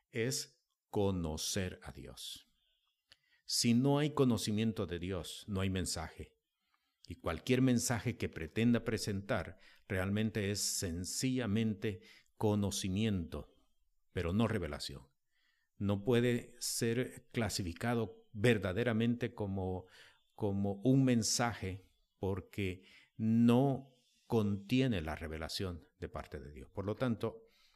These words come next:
la primera actividad, y es la actividad más importante de un hombre llamado al ministerio,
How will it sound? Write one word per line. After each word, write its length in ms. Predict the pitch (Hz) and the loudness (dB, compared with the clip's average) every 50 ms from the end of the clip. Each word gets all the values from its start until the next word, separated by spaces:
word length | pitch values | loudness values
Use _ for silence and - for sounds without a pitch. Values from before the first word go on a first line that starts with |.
| _ _ _ _ _ _ _ _ _ _ _ _ _ _ _ _ _ _ _ _ _ _ _ _ _ | _ _ _ _ _ _ _ _ _ _ _ _ _ _ _ _ _ _ _ _ _ _ _ _ _
la 180 | - 113 - - | -4 -4 -2 0
primera 360 | 117 123 123 143 160 151 131 | 0 2 2 2 2 0 -2
actividad, 600 | 107 - - 101 85 82 80 76 78 73 69 - _ _ _ _ _ _ _ - | -2 -4 -4 -6 -4 -4 -6 -6 -8 -8 -10 -12 _ _ _ _ _ _ _ -14
y 200 | - 107 98 98 | -6 -4 -2 -2
es 100 | 107 110 | 0 0
la 120 | 110 110 95 | -2 -2 -4
actividad 440 | - - 98 87 87 87 95 101 98 | -4 -6 -8 -6 -6 -4 -4 -4 -4
más 480 | 90 90 95 110 120 139 131 - - | -4 -2 -2 0 0 0 0 -2 -4
importante 800 | 113 95 92 - - 90 85 85 - - 95 92 95 90 - 80 | -4 -6 -6 -6 -6 -8 -8 -8 -6 -6 -6 -4 -4 -6 -6 -8
de 100 | 76 78 | -8 -6
un 140 | 87 95 101 | -4 -2 -2
hombre 300 | 98 98 98 98 87 80 | -2 -2 -2 -4 -8 -8
llamado 400 | 87 85 80 82 98 98 95 92 | -8 -8 -6 -6 -6 -4 -4 -4
al 80 | 85 82 | -4 -4
ministerio, 680 | 82 82 82 85 - - 151 143 123 101 90 90 - | -6 -6 -6 -8 -4 -2 -2 -2 -2 -2 -4 -6 -8